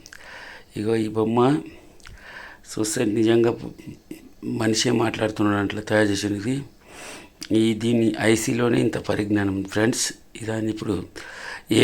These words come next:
విధంగా మనం రిపేర్ చేసుకోవాలి, అలాగే దీన్ని ఇప్పే విధానం, దీని లోపల వచ్చే ఛార్జింగ్, ఆ, పోర్ట్ ఇరిగిపోతే ఏం చేయాలి, అలాగే ఆన్ ఆఫ్ స్విచ్ పోతే ఏం చేయాలి, బ్యాటరీలు ఏ సైజు వస్తాయి, వీటన్నిటి గురించి ఈ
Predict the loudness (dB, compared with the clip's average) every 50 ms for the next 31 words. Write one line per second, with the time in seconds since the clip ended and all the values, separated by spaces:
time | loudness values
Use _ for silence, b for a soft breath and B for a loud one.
0 | 8 8 8 8 8 6 6 6 6 6 4 4 2 2 2 2 2 2 0 -2
1 | -2 -2 -2 0 0 0 -2 -4 -6 -10 -14 -20 -12 -8 -4 0 2 2 2 2
2 | 2 0 0 -2 -4 -12 -20 _ -20 -20 -20 -20 -14 -4 0 4 4 4 4 2
3 | -2 -4 0 2 4 4 4 4 2 2 2 0 -2 -4 -4 -4 -2 0 0 2
4 | 2 2 0 0 0 0 0 0 -2 -2 0 2 2 4 4 4 4 4 2 0
5 | -2 -4 -8 B B B B B B B B B B B B B -12 -4 -2 2
6 | 2 4 4 4 2 2 0 -2 -4 -6 -12 -14 -14 -2 2 4 4 4 4 4
7 | 2 2 2 0 0 -2 0 0 2 2 2 2 2 0 0 -2 -4 -6 -8 -8
8 | B B B B B -20 -20 -10 -8 -6 -4 -4 -2 -2 -4 -4 -6 -8 B B
9 | B B B B -2 2 2 4 4 2 2 -2 -6 -10 -4 -4 -2 -2 0 0
10 | 2 2 2 2 0 -2 -4 -6 -10 -10 B B B B B B B B B B
11 | -8 -2 0 0 0 0 -2 -2 0 0 0 0 0 -2 -4 -4 -4 -6 -8 -8
12 | -8 -8 -8 -10 -10 -12 -16 -18 -20 -20 -20 _ -8 -4 -4 -2 0 0 2 2
13 | 2 2 0 -2 -2 -4 -4 -4 -4 -4 -4 -4